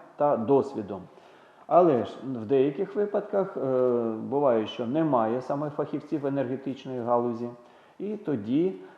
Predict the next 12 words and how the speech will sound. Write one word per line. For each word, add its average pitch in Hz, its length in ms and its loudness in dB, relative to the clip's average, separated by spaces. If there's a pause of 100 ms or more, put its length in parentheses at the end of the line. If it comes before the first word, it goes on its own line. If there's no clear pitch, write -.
(140)
е, 123 180 -2
є 151 400 2
основна 135 480 0
вимога, 190 680 0
що 127 380 -2 (240)
особа 139 400 0
відповідальна 110 720 -4
за 117 120 -2
електрогосподарство 180 920 -4 (100)
повинна, 170 840 2 (400)
е, 123 160 0
мати 135 600 0